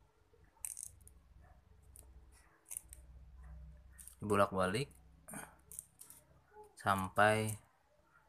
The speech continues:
yang kira-kira cukup lah, jangan terlalu penuh, karena kalau terlalu penuh ininya bisa sobek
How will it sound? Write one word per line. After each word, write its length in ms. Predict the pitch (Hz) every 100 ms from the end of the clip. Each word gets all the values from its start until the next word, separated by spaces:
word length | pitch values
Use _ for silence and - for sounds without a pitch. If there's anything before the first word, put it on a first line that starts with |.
| -
yang 160 | - -
kira-kira 440 | 98 92 - 90
cukup 320 | - - 107 117
lah, 240 | 107 90
jangan 240 | 92 90
terlalu 320 | 87 95 92 -
penuh, 240 | 95 113
karena 480 | 101 98 95 107 123 -
kalau 320 | 98 98 101 -
terlalu 320 | 98 95 92
penuh 320 | 98 117 113
ininya 240 | 101 104
bisa 240 | 104 101 98
sobek 400 | - 95 107